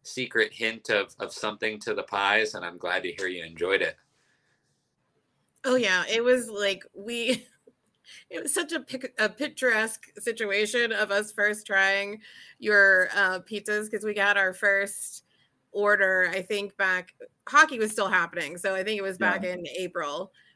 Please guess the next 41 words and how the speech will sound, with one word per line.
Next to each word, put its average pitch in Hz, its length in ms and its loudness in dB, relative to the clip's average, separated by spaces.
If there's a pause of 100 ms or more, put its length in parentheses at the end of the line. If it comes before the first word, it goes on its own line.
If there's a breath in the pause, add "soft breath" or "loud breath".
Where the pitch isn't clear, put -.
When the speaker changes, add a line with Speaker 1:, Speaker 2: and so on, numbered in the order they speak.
(120)
Speaker 2:
Um, 180 680 -2 (100)
and 233 160 0
we, 262 140 4
like, 202 400 2 (520)
went 202 460 0 (200)
to, 202 760 0
um, 156 560 -4 (100)
a 202 80 -2
park, 196 500 2
and 196 120 -4
we 190 80 -2
were 196 100 -2
eating 202 280 -2
outside, 180 720 0 (320 loud breath)
and 226 100 0
we 247 60 6
were 262 140 8
just 247 180 -2
both 254 220 6 (100)
staring 220 420 2
at 190 60 0
each 196 140 -2
other. 202 200 2
We're 202 120 2
like, 185 200 2
"This 190 240 -2
is 381 140 -4
the 523 160 2 (120)
best - 300 -2
pizza 190 300 -4
we've 180 220 -6
ever 165 320 -2
had." 208 920 2
Speaker 3:
<laughs> - 140 -20
Speaker 2:
And 247 120 2
then 277 140 6
we 320 100 2
were 320 140 4
just 277 220 4 (120)
analyzing, 254 800 6
like, 254 380 2